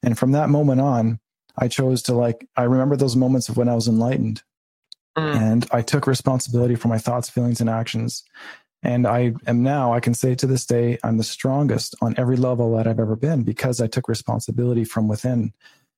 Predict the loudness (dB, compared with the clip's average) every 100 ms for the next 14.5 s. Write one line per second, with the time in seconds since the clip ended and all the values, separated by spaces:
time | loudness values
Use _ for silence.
0 | -10 -6 -2 0 2 0 0 0 0 0
1 | 0 0 -2 0 0 0 0 0 2 0
2 | 2 2 2 -2 0 0 2 0 0 0
3 | 0 0 2 2 2 0 -4 _ _ 2
4 | 4 6 4 4 2 2 0 0 -2 0
5 | -2 0 2 2 0 -4 _ _ _ _
6 | _ _ _ _ -6 0 2 2 -2 -6
7 | -4 0 0 -4 -8 -2 0 2 2 2
8 | 2 0 0 2 2 2 0 -2 0 0
9 | 2 2 0 -4 _ 0 2 2 2 2
10 | 0 -2 _ -20 -20 -6 0 2 2 2
11 | 2 2 2 0 2 2 2 0 2 2
12 | 2 0 0 0 -2 -4 -8 _ _ _
13 | _ _ -4 0 2 0 0 0 0 0
14 | 0 0 0 0 -2